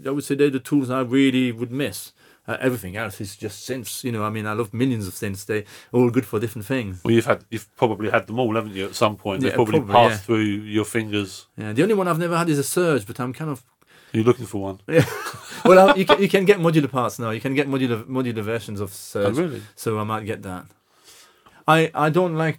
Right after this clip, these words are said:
Speaker 1: to, try not to break the flow. You know, I mean, if you're into a flow, I mean, it's, I find that, you know, for instance, I mean, I've,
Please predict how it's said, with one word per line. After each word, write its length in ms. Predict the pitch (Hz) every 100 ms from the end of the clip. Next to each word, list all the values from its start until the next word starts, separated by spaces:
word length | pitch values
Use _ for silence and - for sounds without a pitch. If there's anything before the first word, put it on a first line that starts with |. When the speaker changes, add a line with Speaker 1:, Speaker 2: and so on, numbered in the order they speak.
| -
Speaker 1:
to, 220 | 156 147 143 _ _ _ _ _ _ _ _ _
try 160 | - 180
not 140 | 175
to 80 | 160
break 240 | 135 147 127
the 60 |
flow. 340 | - 120 101 95 _ _ _ _ _ _ _ -
You 140 | 131
know, 260 | 123 110 113
I 80 | 120
mean, 140 | 127
if 160 | 139 143
you're 100 | 147
into 220 | 151 139
a 60 | 127
flow, 340 | - 147 139
I 40 | 139
mean, 220 | 147 147
it's, 300 | 143 - - - _ _ _ _
I 60 | 135
find 260 | - 196 170
that, 280 | 120 -
you 100 | 156
know, 100 | 131
for 160 | 110 131
instance, 480 | 123 - 123 - - -
I 60 |
mean, 300 | 120 120 120 -
I've, 200 | 123